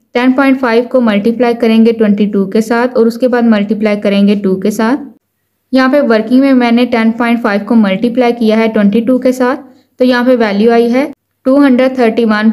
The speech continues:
पॉइंट ज़ीरो, यहाँ पे value आई है। इसके बाद यहाँ पे multiply किया है टू के साथ, तो यहाँ पे value आई है फ़ोर हंड्रेड सिक्सटी टू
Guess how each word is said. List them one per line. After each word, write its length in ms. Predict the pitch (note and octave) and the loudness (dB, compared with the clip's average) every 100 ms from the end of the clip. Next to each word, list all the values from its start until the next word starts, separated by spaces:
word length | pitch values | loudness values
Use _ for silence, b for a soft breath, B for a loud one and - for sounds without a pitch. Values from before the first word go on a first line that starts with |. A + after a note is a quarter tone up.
| - | 0
पॉइंट 280 | A3+ A3 A3 | 0 0 -2
ज़ीरो, 360 | G3+ G3 G3+ D4+ - B B - | -2 0 0 -2 -6 B B -2
यहाँ 180 | A3+ A3+ | -2 2
पे 120 | A#3+ | 0
value 400 | G#3+ F#3+ G3 A#3 | 0 -2 0 0
आई 200 | A3 A3 | 2 0
है। 200 | A#3 C4+ | 0 0
इसके 260 | A#3+ - | -2 -2
बाद 220 | C#4 C#4 C4+ | -2 0 2
यहाँ 160 | C4 | 2
पे 100 | C4 | 2
multiply 540 | C4 G#3+ G3+ A#3 B3 A#3+ | 2 0 -2 -2 -2 -2
किया 260 | A#3+ A#3 | -2 -2
है 80 | A#3 | 0
टू 200 | A#3 G#3+ | -2 -2
के 160 | G3+ A#3 | -2 -2
साथ, 200 | A#3 A#3+ | 0 -2
तो 120 | A#3+ | 0
यहाँ 160 | A3+ A3 | 0 2
पे 100 | A#3 | 0
value 360 | G#3+ F#3+ F#3+ A3 | 0 -2 0 0
आई 140 | G#3+ | 2
है 120 | A3+ | 0
फ़ोर 280 | B3 A#3 A3 | 0 0 2
हंड्रेड 260 | A#3 A3+ A#3 | 4 2 2
सिक्सटी 360 | A3+ A3 A#3 A3 | -4 -6 -4 -2
टू 160 | A3+ B3 | 0 -2